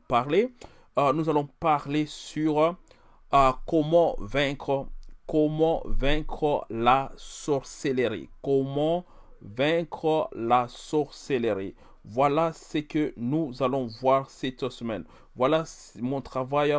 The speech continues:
pour cette semaine. Nous allons parler sur comment vaincre la sorcellerie. La semaine passée, nous avons eu le temps de partager sur la parole de Dieu. C'était aussi une forme de nous préparer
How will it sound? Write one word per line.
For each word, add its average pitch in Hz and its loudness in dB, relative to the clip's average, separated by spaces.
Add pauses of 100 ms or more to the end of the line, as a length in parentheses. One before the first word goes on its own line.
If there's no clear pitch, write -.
(140)
pour 139 -4
cette - -8
semaine. 143 -2 (340)
Nous 151 0
allons 147 -2 (140)
parler 135 -2
sur 139 -8
comment 135 -2 (420)
vaincre 139 -2
la 117 -2
sorcellerie. 110 -4
La 131 -2
semaine 156 -4
passée, 143 -4
nous 147 -4
avons 135 -4
eu 135 -2
le 131 -2
temps 135 -4
de 127 -2
partager 123 -6
sur 127 -10
la 120 -6
parole 110 -6
de 110 -6
Dieu. 147 -4 (280)
C'était 143 -2
aussi 147 -6
une 151 -4
forme 143 -2
de 127 -2
nous 123 -4 (200)
préparer 147 -2